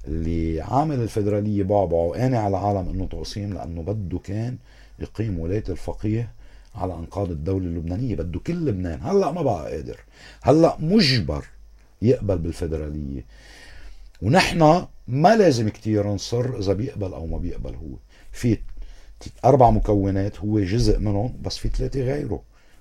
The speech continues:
نقعد بنتحاور ومندعي الوطنيين اللبنانيين.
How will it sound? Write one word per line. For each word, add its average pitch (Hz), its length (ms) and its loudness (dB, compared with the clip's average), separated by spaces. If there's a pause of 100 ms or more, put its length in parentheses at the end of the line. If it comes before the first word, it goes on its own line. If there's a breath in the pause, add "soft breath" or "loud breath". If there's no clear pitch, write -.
(140)
نقعد 98 280 -4
بنتحاور 98 640 -2
ومندعي 110 640 4 (340 soft breath)
الوطنيين 101 680 2
اللبنانيين. 113 600 -2